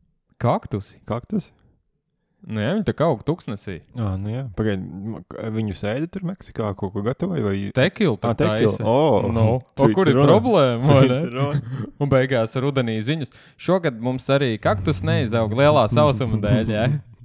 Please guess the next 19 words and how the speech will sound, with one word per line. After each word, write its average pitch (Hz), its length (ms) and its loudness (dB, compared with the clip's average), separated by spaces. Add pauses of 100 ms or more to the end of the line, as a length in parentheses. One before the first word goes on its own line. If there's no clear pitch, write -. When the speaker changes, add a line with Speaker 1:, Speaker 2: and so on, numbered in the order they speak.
(120)
Speaker 1:
Tas 120 180 -4
nekas, 131 320 0
ka - 80 -2
tuksnesī 113 480 -2
vispār 101 320 -4
nolīst 107 400 -2
citreiz 107 400 -4
tur 107 80 -6
trīsdesmit 110 480 -4
gados 123 400 2
<laughs> - 60 2
vienreiz, 143 640 4
vai 113 240 6
ne? 101 80 2
Speaker 2:
Vai 101 60 2
ne? 104 80 2 (140)
Speaker 1:
Un 139 200 -2
tur 131 240 0
auga. 117 320 2